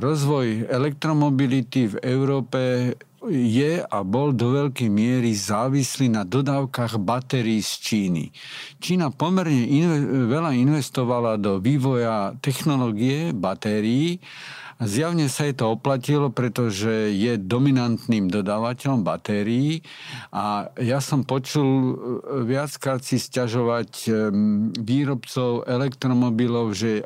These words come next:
oni sú schopní vyrobiť alebo dodať na trh toľko,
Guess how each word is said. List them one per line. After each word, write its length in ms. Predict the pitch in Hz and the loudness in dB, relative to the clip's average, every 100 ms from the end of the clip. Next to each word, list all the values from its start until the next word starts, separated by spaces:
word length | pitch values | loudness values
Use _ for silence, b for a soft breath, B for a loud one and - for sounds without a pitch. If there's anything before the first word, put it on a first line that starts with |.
| 123 | -2
oni 320 | 131 135 123 | 2 2 0
sú 160 | - 123 | 0 -4
schopní 560 | - - 131 - 120 | -4 -6 -6 0 0
vyrobiť 520 | 113 127 127 117 110 - - B B B B - | 2 0 0 0 -2 -6 -16 B B B B -8
alebo 160 | 101 | -4
dodať 360 | 101 139 131 117 | -2 0 0 0
na 140 | 110 123 | -2 -2
trh 240 | 131 113 | -2 -4
toľko, 420 | - 120 127 - | -2 -4 -2 -2